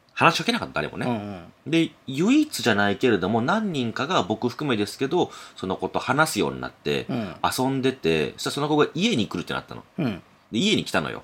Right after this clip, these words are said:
Speaker 2: うん。
Speaker 1: で、帰り、「ちょっとまあそこまで送ってくわ、遠いし」って送ってる時に、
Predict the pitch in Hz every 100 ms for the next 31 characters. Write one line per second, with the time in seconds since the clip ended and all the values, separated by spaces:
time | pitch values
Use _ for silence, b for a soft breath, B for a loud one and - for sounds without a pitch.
0 | - 110 92 170 165 185 175 135 135 -
1 | 143 120 104 127 143 113 110 143 143 135
2 | 113 110 135 123 113 101 98 95 127 143
3 | 131 - 98 135 117